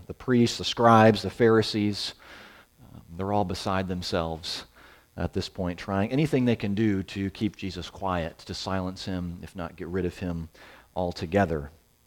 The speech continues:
And so they ask Jesus a question very bluntly in Luke chapter twenty. And it's a question that Jesus doesn't answer directly. Jesus rarely answers questions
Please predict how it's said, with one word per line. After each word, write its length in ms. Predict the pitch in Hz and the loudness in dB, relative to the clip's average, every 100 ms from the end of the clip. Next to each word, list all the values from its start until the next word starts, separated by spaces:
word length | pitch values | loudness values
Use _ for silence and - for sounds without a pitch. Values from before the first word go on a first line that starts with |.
| _ _ _ - | _ _ _ -8
And 100 | 113 | -4
so 460 | - 127 113 110 - | 4 8 8 6 4
they 360 | 113 113 117 - | 8 8 6 2
ask 380 | 117 139 143 110 | 6 8 6 2
Jesus 340 | 139 123 117 | 2 2 0
a 60 | 110 | -4
question 560 | - 165 - - 110 | 2 4 4 2 0
very 220 | 104 117 113 | 6 6 6
bluntly 680 | 95 104 135 120 104 101 | 4 6 6 6 4 4
in 180 | 113 104 | 2 2
Luke 180 | 104 113 | 2 0
chapter 460 | - 117 107 113 98 | 0 0 0 -2 -4
twenty. 600 | - 135 139 117 101 98 | -4 0 0 0 -2 -2
And 560 | 98 - - - - 127 | -4 -10 -20 -20 -4 0
it's 120 | 127 | 0
a 60 | |
question 280 | 127 175 175 | 8 8 8
that 60 | 139 | 6
Jesus 260 | 127 156 | 8 6
doesn't 220 | 147 131 131 | 8 4 6
answer 380 | 127 127 117 | 4 4 2
directly. 500 | 107 107 120 117 95 | 0 4 4 4 0
Jesus 300 | 92 113 120 | 0 -2 -2
rarely 540 | 104 120 143 151 139 123 | 0 2 4 4 4 4
answers 380 | 110 110 104 - | 0 -2 -8 -8
questions 760 | - 104 - - 90 90 - | -6 -6 -4 -6 -6 -6 -10